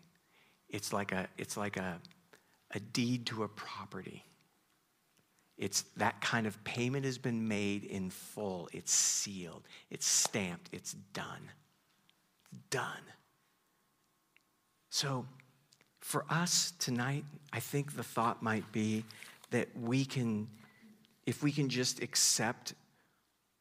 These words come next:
what he has done for us in a fresh, just fresh moment tonight and just say, "You know what, Lord? I want to just,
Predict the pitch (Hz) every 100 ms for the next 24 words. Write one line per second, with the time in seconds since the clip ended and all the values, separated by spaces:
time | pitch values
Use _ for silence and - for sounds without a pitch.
0 | _ 127 107 - 120 113 104 98 101 98
1 | 120 120 135 120 120 117 - 110 101 -
2 | 110 104 - - - _ - _ _ _
3 | - 123 - - 113 117 113 104 107 110
4 | 107 - 107 104 110 - 101 101 - 107
5 | 123 170 165 160 156 151 151 151 - -
6 | - - - - 139 135 120 120 113